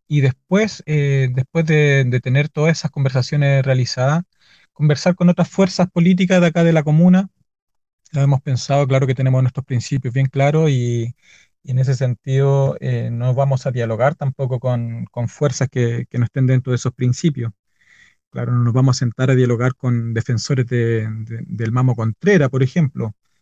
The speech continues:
¿cierto? ¿Cómo podemos dialogar con, con personas así? Eh,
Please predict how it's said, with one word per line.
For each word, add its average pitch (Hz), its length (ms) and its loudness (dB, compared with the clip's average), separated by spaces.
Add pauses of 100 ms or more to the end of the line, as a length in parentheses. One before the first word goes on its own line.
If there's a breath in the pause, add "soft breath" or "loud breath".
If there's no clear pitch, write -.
(120)
¿cierto? 131 340 -10
¿Cómo 139 200 2
podemos 131 300 2
dialogar 131 400 2
con, 127 480 0
con 123 200 -6
personas 131 420 0
así? 175 200 -2 (800 loud breath)
Eh, 120 880 0